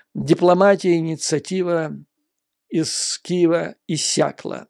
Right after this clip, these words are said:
А жаль, жаль. У меня такое впечатление, что это при-, преднамеренная, а, акция или поведение Опы Ермака, потому что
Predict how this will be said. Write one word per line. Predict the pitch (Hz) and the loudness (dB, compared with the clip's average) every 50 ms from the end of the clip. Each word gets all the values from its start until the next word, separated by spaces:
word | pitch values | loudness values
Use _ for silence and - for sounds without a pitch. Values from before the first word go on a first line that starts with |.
| _ _ - | _ _ -2
А | - 220 | 0 0
жаль, | 202 170 208 214 185 165 165 160 156 - _ _ _ _ _ _ _ _ | 2 4 6 6 6 6 2 0 -6 -12 _ _ _ _ _ _ _ _
жаль. | - 185 135 170 175 160 156 147 151 | -6 0 4 4 4 4 4 0 -2
У | 147 | -4
меня | 156 165 170 | -2 -2 -2
такое | 180 165 190 185 | 0 0 -2 -2
впечатление, | - - - 196 202 190 190 | -2 -4 -2 -2 -2 -2 -2
что | 156 - 190 | -4 -4 -4
это | 175 - 175 | -2 -2 -4
при-, | - - 170 180 170 170 156 | -4 -2 -2 -2 -2 -4 -6
преднамеренная, | - - 175 175 170 170 170 180 190 202 202 190 175 175 160 151 151 151 147 143 143 - _ _ _ _ _ _ _ _ _ _ _ _ _ - | 0 2 2 2 2 2 0 0 2 4 4 4 4 4 2 0 -4 -6 -6 -8 -10 -14 _ _ _ _ _ _ _ _ _ _ _ _ _ -8
а, | - - 85 85 87 87 113 113 113 113 104 - - - - 247 - _ _ _ _ | -6 -4 -4 -2 -4 -4 -4 -4 -6 -6 -8 -8 -10 -12 -14 -18 -20 _ _ _ _
акция | - 185 226 220 220 - - - 147 143 | 4 4 4 4 2 -2 -6 -6 -4 -4
или | 147 143 143 139 | -4 -6 -6 -6
поведение | - 156 151 151 131 127 180 214 220 214 170 147 165 | -6 -6 -6 -4 -2 0 2 4 4 2 0 -2 -6
Опы | - - - 151 147 - 156 | -6 -6 -6 -6 -6 -6 -6
Ермака, | 147 151 143 147 143 143 151 - - 151 147 | -6 -6 -6 -6 -8 -8 -10 -10 -10 -10 -10
потому | - 147 143 143 - 151 | -10 -10 -10 -10 -10 -10
что | 147 - - - - - - 131 131 143 | -12 -12 -12 -12 -10 -10 -10 -12 -14 -16